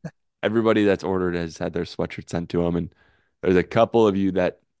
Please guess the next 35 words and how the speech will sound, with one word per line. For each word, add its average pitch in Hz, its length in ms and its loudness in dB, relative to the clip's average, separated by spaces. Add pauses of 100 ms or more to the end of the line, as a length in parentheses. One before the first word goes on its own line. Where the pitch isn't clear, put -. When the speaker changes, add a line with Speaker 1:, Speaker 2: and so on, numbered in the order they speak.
(340)
Speaker 2:
were 101 200 -2
kind 117 360 -4
enough 98 220 -2
to - 100 -12
message 90 320 -6
and 87 120 -14
say, 92 160 -8
"You 98 140 -6
forgot 117 300 -8
to - 40 -18
send 113 180 -10
me 110 60 -6
a 104 60 -8
Venmo 107 300 -6
request." 104 480 -6
And 90 160 -8 (380)
like - 100 -10
I 110 40 -14
said, 90 220 -2
life's 87 260 0
busy. - 280 -2
But - 220 -4
yeah, 85 220 0
if - 60 -10 (560)
you're 101 120 0
listening 104 360 0
and 92 60 -6
you're 90 100 -4
like, 90 280 -4
"Oh, 117 160 -8
I 98 80 -4
got 98 160 -2
a 92 60 -6
free 104 240 -2
hoodie," 98 380 -4